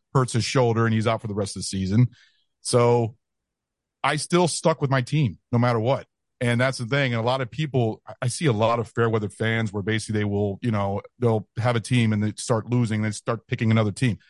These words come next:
I've been a Detroit Lions fan and faithful to my team no matter what, because I've been through a rough time seeing the Lions play.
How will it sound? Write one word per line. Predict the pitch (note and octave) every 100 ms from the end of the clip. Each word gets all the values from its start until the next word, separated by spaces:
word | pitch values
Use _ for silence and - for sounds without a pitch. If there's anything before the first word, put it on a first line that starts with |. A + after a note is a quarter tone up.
| _ _
I've | - G3
been | G#3
a |
Detroit | A#2+ A2+ C3+ A2
Lions | A#2 A2+ -
fan | A#2+ A#2 A2+
and | G2+ F2
faithful | C3+ C#3 -
to | B2+
my | A#2 A2+ G2+ -
team | - A2+ A2 G2 _ _
no | A2
matter | G#2+ A#2 A2+
what, | G#2+ A2 G2+ F#2
because | G#2 A2
I've | A#2 B2+
been | G#2+ D3+
through | B2+ C#3 A#2+ -
a | G2+
rough | G2 B2 C3
time | - B2 G#2+
seeing | G2+ A2+ G#2+
the | G#2
Lions | G2+ G2 F#2+
play. | - F#2+ C2